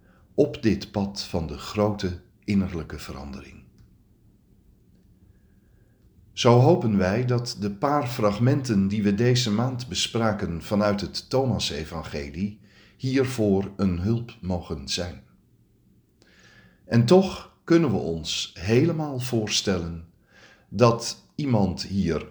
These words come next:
ook op zou kunnen reageren met de dringende vraag:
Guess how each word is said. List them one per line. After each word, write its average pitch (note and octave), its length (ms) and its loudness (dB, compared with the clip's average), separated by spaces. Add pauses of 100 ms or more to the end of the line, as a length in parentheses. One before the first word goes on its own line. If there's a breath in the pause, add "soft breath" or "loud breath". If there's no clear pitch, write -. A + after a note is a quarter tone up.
ook - 280 2
op - 200 -2
zou D3 240 -2
kunnen C3 260 -2
reageren F2+ 1000 -2
met F#2 580 -2
de D2+ 420 -8
dringende C#3+ 540 0
vraag: F#2+ 680 -10